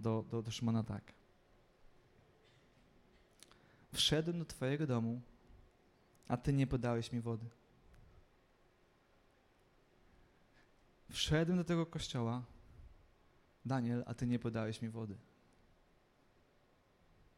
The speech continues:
Co to znaczy dla mnie i dla Ciebie dzisiaj w tym miejscu,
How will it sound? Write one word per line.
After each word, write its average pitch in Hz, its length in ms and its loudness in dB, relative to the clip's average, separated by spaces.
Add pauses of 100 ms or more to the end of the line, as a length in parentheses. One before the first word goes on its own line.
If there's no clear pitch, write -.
(1200)
Co 202 120 -4
to 196 120 -2
znaczy 165 340 0
dla 139 160 -2
mnie 139 120 -2
i 127 40 -4
dla 127 100 -2
Ciebie 110 300 -4
dzisiaj 113 200 -6
w - 60 -12
tym 113 120 -4
miejscu, 110 440 -4